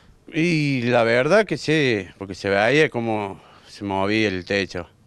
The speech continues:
pero uno nunca, eh, hace nada, qué sé yo, no, no es precavido también uno. Pero ayer, ayer sí,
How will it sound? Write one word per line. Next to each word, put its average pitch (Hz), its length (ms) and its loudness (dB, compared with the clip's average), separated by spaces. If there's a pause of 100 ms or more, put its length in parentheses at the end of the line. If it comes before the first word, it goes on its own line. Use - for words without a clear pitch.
(320)
pero 123 440 2 (960)
uno 110 260 -2
nunca, 101 560 0
eh, 92 140 -2 (680)
hace 113 260 -4
nada, 147 300 2
qué 123 100 -2
sé 120 240 -6
yo, 120 180 0
no, 110 280 -2
no 120 120 -2
es 127 80 -4
precavido 117 680 0
también 117 340 -2
uno. 120 320 -4 (800)
Pero 135 720 2 (540)
ayer, 104 380 2
ayer 117 360 0
sí, 104 440 -6